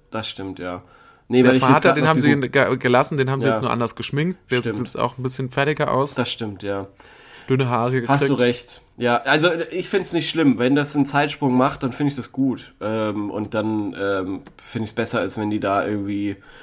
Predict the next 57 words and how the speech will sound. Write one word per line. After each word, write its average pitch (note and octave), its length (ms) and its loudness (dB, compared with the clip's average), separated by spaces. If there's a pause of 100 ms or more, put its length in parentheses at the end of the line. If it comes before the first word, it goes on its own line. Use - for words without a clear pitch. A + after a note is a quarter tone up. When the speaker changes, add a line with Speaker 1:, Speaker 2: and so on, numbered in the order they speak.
(140)
Speaker 1:
auf G#2+ 240 -2
Krampf A2+ 500 -2
älter C3 280 2
geschminkt G2+ 520 -6
werden F#2+ 300 -4
oder G2+ 180 -8
so. G2+ 240 -8
Speaker 2:
Nur C3+ 100 4
dieser D3 240 6
Sir D#3+ 200 4
Christian, D#3 420 0
der C3 160 6
sieht D3 140 0
tatsächlich C#3 380 0
Speaker 1:
Der C#3+ 100 6
Speaker 2:
exakt D#3 140 6
Speaker 1:
sieht F3 80 2
Speaker 2:
gleich A2+ 140 6
Speaker 1:
genauso E3 260 6
Speaker 2:
aus. F3+ 100 6
Speaker 1:
schön F3 220 2
aus, D3 180 -2
nämlich C#3+ 240 2
wie C#3 80 2
davor. C3 320 2
Deshalb, B2 340 -2
Speaker 2:
Genau, C3+ 260 4
Speaker 1:
an - 100 4
Speaker 2:
der C3 160 8
Speaker 1:
den D3 60 6
Speaker 2:
hat C#3 80 4
Speaker 1:
hatte C#3+ 140 4
ich - 60 4
grad D3+ 60 0 (120)
Speaker 2:
irgendwie D#3 80 4
Speaker 1:
gedacht. C#3+ 160 2
Speaker 2:
sein D3+ 140 6
Beauty-Geheimnis C#3+ 880 2
Speaker 1:
Ja. C3+ 180 4
Speaker 2:
wurde D3 180 4
noch C#3+ 180 0
nicht D3 220 -2
gelüftet. C#3 480 -2
Das C3 80 -6
Speaker 1:
Genau. C3+ 180 6
Speaker 2:
ist A2 40 8
wahrscheinlich C3+ 240 2
das, - 180 -10
sein D#3 240 4
großes A2+ 400 -2
Geheimnis. G#2 460 -2
Speaker 1:
Ja. A2 100 6
Speaker 2:
Wie D3 60 0
bleibt B2+ 340 4
er B2+ 100 4
so A#2 100 -4
schön? G2+ 320 0